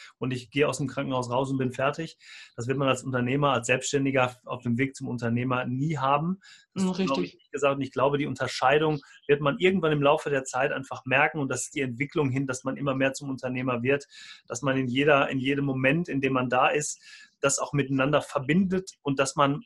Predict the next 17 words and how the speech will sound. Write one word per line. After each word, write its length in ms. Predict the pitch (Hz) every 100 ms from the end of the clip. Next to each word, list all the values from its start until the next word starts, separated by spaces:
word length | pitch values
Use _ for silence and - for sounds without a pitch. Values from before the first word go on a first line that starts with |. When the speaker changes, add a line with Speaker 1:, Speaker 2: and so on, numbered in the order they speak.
| _
Speaker 1:
und 120 | 139
du 40 | 135
hast 120 | 156
es 100 | 147
gerade 240 | - 170
im 80 | 196
Nebensatz 540 | 170 233 247 214 208 -
gesagt, 400 | 175 170 170 160
das 100 | -
fand 220 | 156 151
ich 100 | 135
sehr, 140 | 151
sehr 140 | 165 165
schön, 380 | - 160 160 156 - - - - _ _ -
das 280 | 151 -
tut, 240 | - 165 156
wo, 300 | 139 147 -